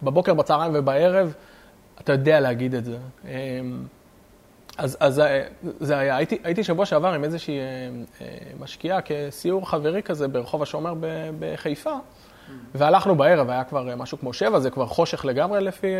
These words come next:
Speaker 1: השעון, אה, חורף שאנחנו נמצאים בו. אה, ותוך כדי שאנחנו הולכים, אנחנו שומעים מאחורה משהו שנשמע כמו ירייה. ו-, והיא מסתובבת, ואני באופן אינסטינקטיבי בכלל אמרתי לה, "זה בסדר, זה המזגן של השכן."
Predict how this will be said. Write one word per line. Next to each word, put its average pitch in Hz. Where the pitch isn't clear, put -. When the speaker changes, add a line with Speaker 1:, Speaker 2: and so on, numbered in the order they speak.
Speaker 1:
השעון, 170
אה, 170
חורף 160
שאנחנו 151
נמצאים 175
בו. 254
אה, 139
ותוך 190
כדי 214
שאנחנו 165
הולכים, 202
אנחנו 151
שומעים 196
מאחורה 190
משהו 202
שנשמע 165
כמו 170
ירייה. 143
ו-, 135
והיא 175
מסתובבת, 214
ואני 151
באופן 240
אינסטינקטיבי 214
בכלל 175
אמרתי 202
לה, 196
"זה 160
בסדר, 160
זה 135
המזגן 135
של 160
השכן." 135